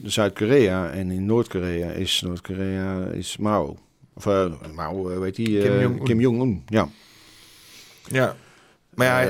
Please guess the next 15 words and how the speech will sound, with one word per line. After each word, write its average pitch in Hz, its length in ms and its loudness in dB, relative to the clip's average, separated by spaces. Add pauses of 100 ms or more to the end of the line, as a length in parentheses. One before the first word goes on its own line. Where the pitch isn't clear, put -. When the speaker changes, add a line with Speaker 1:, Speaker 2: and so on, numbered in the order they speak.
Speaker 1:
Eh, 92 60 -4 (840)
Speaker 2:
gebouwen 127 320 4
zijn 123 140 4
wel 123 120 -2
iets 127 140 0
Speaker 1:
ook 117 60 6
een - 20 8
Speaker 2:
hoger 120 220 8
Speaker 1:
product. 117 140 4
Speaker 2:
in, 117 60 0 (100)
eh, 117 420 2
in, 117 180 -2
eh, 113 380 0
in 104 80 -4
Zuid-Korea. 107 640 0